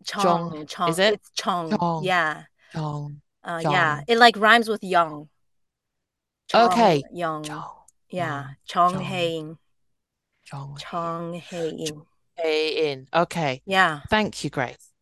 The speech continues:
Speaker 1: <laughs> Yeah, no problem. Um, but you s-, uh, but you, um, I,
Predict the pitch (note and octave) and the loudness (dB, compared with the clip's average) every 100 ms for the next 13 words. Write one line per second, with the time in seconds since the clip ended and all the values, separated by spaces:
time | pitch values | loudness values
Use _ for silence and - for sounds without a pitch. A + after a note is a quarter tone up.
0 | - D#4 B3+ A4 - G4 - F4+ - C#4 | 4 4 10 8 10 8 8 6 6 4
1 | A#3+ G3 E3+ - D#4+ A3 A3 A3+ - - | 4 4 2 -2 4 4 8 6 6 2
2 | - _ A#4+ C#5 C#5 A#4+ - C#4+ C#4+ D4+ | -12 _ 2 4 4 6 10 12 12 8
3 | C4 E4 - D#4 A#3+ C#4 B3 D4+ F#4+ F#4 | 8 4 6 6 6 2 4 4 6 10
4 | C#4+ C#4+ C4+ B3 - B3+ | 10 8 6 2 6 6